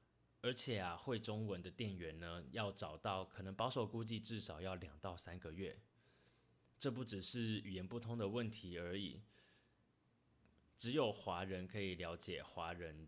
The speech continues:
的文化啊、礼仪等等的，会，并不是一个会中文的日本人就可以完美的去跟他接洽与沟通的。我们当然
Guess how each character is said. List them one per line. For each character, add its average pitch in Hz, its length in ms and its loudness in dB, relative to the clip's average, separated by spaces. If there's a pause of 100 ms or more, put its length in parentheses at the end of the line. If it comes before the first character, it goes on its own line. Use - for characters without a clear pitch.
的 82 420 -2 (220)
文 87 220 -6
化 113 200 2
啊、 90 440 4
礼 87 200 -4
仪 80 400 -10
等 85 160 -4
等 82 240 -4
的， 64 220 -6 (840)
会， 170 200 2 (320)
并 156 180 4
不 107 140 -2
是 123 180 2
一 104 120 0
个 98 200 2
会 117 300 4
中 107 220 2
文 90 120 0
的 87 120 -4
日 127 180 0
本 87 240 -2
人 78 240 -6
就 120 160 4
可 113 180 -4
以 95 220 0
完 87 220 -6
美 95 200 -2
的 78 200 -8
去 87 260 -6
跟 82 180 -8
他 85 200 -6
接 87 240 -6
洽 90 180 -4
与 80 140 -10
沟 87 180 -6
通 87 240 -8
的。 87 220 -4 (1200)
我 104 100 -4
们 104 160 -2
当 113 160 4
然 107 340 -2